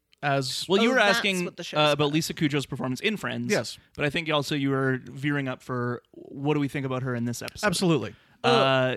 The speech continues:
Speaker 2: n-, uninteresting. <laughs>
Speaker 3: I think she's just doing her Romy and Michelle, uh,
Speaker 2: That's the thing.
Speaker 3: bit,
Speaker 2: Yeah.
Speaker 3: but,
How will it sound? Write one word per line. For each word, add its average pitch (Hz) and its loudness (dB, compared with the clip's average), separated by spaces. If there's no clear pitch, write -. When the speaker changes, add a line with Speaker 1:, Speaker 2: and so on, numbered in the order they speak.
Speaker 2:
n-, 185 -6
uninteresting. 143 -2
<laughs> - -12
Speaker 3:
I 269 2
think 403 -2
she's 466 -4
just 269 0
doing 226 -6
her 190 -4
Romy 190 -2
and 165 -8
Michelle, 160 -6
uh, 135 -6
Speaker 2:
That's - -6
the 127 -12
thing. 156 -14
Speaker 3:
bit, 208 0
Speaker 2:
Yeah. 151 -6
Speaker 3:
but, 185 -4